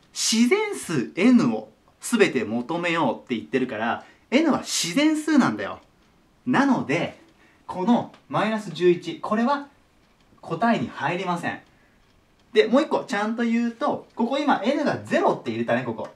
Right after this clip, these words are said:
Nは今自然数って言われてるから、ゼロは自然数じゃないからね。だからこれも答えに入りません、今は。いいかな？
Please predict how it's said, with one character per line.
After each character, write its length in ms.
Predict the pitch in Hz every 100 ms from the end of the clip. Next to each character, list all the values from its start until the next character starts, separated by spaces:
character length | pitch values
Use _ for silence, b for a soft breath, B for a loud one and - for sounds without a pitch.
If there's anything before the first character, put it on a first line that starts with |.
| _ _ _ _ _ _ -
N 240 | 277 320 220
は 140 | 127
今 180 | 147 95
自 360 | - - 180
然 260 | 240 302 294
数 280 | - 294 240
っ 20 |
て 320 | - 113 -
言 100 | 147
わ 120 | 165 175
れ 100 | 180
て 120 | 202
る 100 | 196
か 100 | -
ら、 300 | - - - B B _ _ 135
ゼ 140 | 285
ロ 80 | 339
は 80 | -
自 140 | 196
然 140 | 226
数 100 | 233
じ 60 | 233
ゃ 40 |
な 100 | 160
い 40 | 190
か 80 | 127
ら 80 |
ね。 200 | 104 110 _ _ _ 202
だ 140 | 240
か 100 | 233
ら 160 | 214 -
こ 180 | - 262
れ 160 | 294
も 260 | 285 - -
答 440 | - 170 190 151
え 40 | 120
に 180 | 147 -
入 300 | 143 156 156
り 80 |
ま 120 | 139 127
せ 120 | 123
ん、 140 | 90 127
今 160 | 98
は。 140 | 85 - _ b b b b b _ _ _ _ _ _ _ -
い 40 | 139
い 20 |
か 100 | 127
な？ 220 | 160